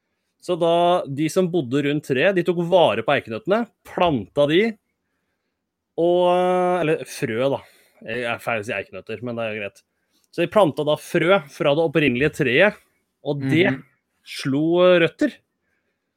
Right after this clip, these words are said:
Speaker 1: Så akkurat nå så er det faktisk treets sønn som eier seg selv. Så da er det
Speaker 2: Det er
Speaker 1: andre,
Speaker 2: fantastisk.
Speaker 1: andre generasjon tre som er på denne tomta.
Speaker 2: Det er kanskje noe av det mest rørende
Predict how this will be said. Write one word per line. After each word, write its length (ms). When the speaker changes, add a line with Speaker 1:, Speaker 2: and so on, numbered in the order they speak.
Speaker 1:
Så 180
akkurat 420
nå 400
så 180
er 60
det 100
faktisk 600
treets 580
sønn 540
som 220
eier 240
seg 160
selv. 200
Så 80
da 120
er 40
det 100
Speaker 2:
Det 80
er 60
Speaker 1:
andre, 340
Speaker 2:
fantastisk. 240
Speaker 1:
andre 400
generasjon 640
tre 380
som 200
er 80
på 160
denne 220
tomta. 320
Speaker 2:
Det 80
er 380
kanskje 300
noe 100
av 40
det 80
mest 220
rørende 240